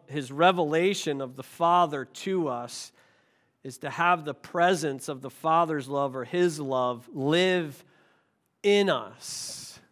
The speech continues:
So he wants to be with us, and he wants his love to live in us. Verses twenty-five through twenty-six.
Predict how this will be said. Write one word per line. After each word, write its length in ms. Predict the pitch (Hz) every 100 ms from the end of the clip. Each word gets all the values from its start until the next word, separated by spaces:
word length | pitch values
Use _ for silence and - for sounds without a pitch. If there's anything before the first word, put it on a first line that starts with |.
| _ _ _ _
So 140 | -
he 120 | 139
wants 300 | 160 180 185 -
to 120 | 175
be 200 | 147 156
with 380 | 147 190 214 165
us, 640 | 143 139 160 - - - _ _ _ _ _ _ -
and 140 | 156
he 120 | 160
wants 360 | 160 180 196 -
his 220 | 165 135
love 420 | 151 175 180 151
to 500 | - 175 165 156 165 - _ -
live 560 | 156 180 190 180 147 - _
in 260 | 180 190 175
us. 500 | 123 117 - - - - _ _ _ _ _ _ _ _ _ - _ _ _ _ _ _ _ _ _ _ _ _ _ _ _ _ -
Verses 380 | 170 151 151
twenty-five 720 | - 196 185 165 170 160 165 151
through 160 | 131
twenty-six. 880 | 117 160 139 120 - 151 131 - -